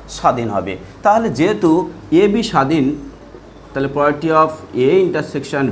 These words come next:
B সমান আমরা পাবো property of A into হচ্ছে property of B। এরপর আমরা দেখাবো কি property of A intersection, আহ, A complement intersection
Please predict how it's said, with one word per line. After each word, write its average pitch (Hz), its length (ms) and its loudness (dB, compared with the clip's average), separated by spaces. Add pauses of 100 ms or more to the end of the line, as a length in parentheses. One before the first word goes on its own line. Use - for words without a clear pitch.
(120)
B 180 240 0
সমান 147 320 -2
আমরা 135 260 2
পাবো 165 540 0 (380)
property 120 340 0
of 131 340 -2
A 175 280 0 (840)
into 135 240 -2
হচ্ছে 135 520 2 (300)
property 113 360 0
of 110 380 0
B। 170 180 2 (1900)
এরপর 285 280 4
আমরা 233 120 4
দেখাবো 208 400 2
কি 240 140 -2
property 196 300 4
of 190 60 2 (100)
A - 100 6
intersection, 214 480 -2 (100)
আহ, 170 280 4
A - 20 4 (140)
complement 233 600 -2 (1600)
intersection 160 640 0